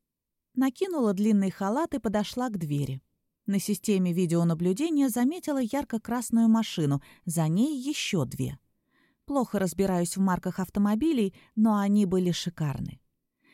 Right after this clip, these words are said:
С минуту соображала, кто же пожаловал ко мне, во всяком случае явно не из бедных.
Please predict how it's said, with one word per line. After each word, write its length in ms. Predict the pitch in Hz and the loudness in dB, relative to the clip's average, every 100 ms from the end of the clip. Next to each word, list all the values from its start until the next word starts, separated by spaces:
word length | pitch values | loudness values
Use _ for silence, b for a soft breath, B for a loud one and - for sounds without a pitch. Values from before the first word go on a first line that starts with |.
| - | -10
С 140 | - | 0
минуту 360 | 262 277 285 240 | 2 2 0 -2
соображала, 680 | 247 226 226 226 277 277 | 0 0 2 0 0 -2
кто 240 | 220 - 311 | -2 -4 -4
же 80 | 302 | -4
пожаловал 640 | 320 294 311 175 156 151 | -4 0 0 2 0 -2
ко 180 | 175 175 | 0 2
мне, 280 | 175 156 143 b b | 2 0 -2 b b
во 120 | 196 | -4
всяком 380 | 170 - 208 226 | -2 -4 0 0
случае 480 | 202 185 226 - 220 | 2 0 -2 0 2
явно 380 | 190 202 226 233 | 2 0 2 4
не 260 | 247 277 | 6 4
из 140 | 302 233 | 0 0
бедных. 560 | 226 160 143 131 - | 0 0 0 -2 -4